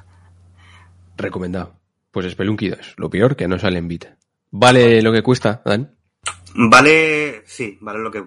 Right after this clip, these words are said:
Speaker 2: vale lo que cuesta. Quizá, eh, si no vas a jugarlo en multiplayer, ah, hostia, eh, piénsatelo, porque te va,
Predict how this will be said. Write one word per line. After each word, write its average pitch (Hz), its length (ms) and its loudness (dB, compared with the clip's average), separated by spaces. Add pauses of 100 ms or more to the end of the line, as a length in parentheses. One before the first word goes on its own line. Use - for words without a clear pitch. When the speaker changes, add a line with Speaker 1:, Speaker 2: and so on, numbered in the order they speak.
(140)
Speaker 2:
vale 101 240 -10
lo 101 120 -10
que 101 100 -14
cuesta. 104 340 -16 (280)
Quizá, 180 1000 -2
eh, 175 220 -6
si 143 440 -8
no 151 160 -10
vas 190 180 -4
a 180 60 -12
jugarlo 151 340 -6
en 147 140 -4
multiplayer, 160 880 -6 (1080)
ah, 123 1700 -2 (320)
hostia, 120 400 -8 (460)
eh, 113 840 -2
piénsatelo, 131 480 0
porque 104 260 -12
te - 140 -14
va, 113 680 -4